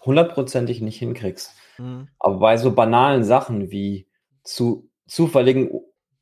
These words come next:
Speaker 1: äh, Zeiten am Tag, ähm, zufällige Anzahl von C-P-U-Auslastung oder ram-Auslastung zu erzeugen, ohne Grund, ohne Nachvollziehbarkeit, das sind bei, das ist bei mir die rote Linie irgendwo.
Speaker 2: Ja.
Speaker 1: Ähm,
Speaker 2: Ja, es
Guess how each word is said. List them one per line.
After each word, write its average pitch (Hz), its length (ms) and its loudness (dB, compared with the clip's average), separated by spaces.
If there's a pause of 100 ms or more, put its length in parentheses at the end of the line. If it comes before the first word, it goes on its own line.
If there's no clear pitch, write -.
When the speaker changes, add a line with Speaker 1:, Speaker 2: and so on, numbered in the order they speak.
(180)
Speaker 1:
äh, 104 520 2 (240)
Zeiten - 500 0
am 101 140 -2
Tag, 110 720 0
ähm, 101 240 -2
zufällige 113 840 0
Anzahl 113 480 0
von 107 540 -4 (160)
C-P-U-Auslastung 110 960 0
oder 101 180 0
ram-Auslastung 101 600 0
zu - 100 -12
erzeugen, 113 580 0 (420)
ohne 143 280 6
Grund, 135 380 2
ohne 120 240 2
Nachvollziehbarkeit, 104 1040 -2 (460)
das - 200 2
sind 117 140 -2
bei, 113 140 4
das 110 260 -2
ist 117 100 -10
bei 113 100 2
mir 104 120 2
die 101 80 0
rote 101 280 0
Linie 98 400 2
irgendwo. 95 480 -4 (160)
Speaker 2:
Ja. 110 300 -10 (640)
Speaker 1:
Ähm, 101 180 2
Speaker 2:
Ja, 101 140 -2
es - 560 -8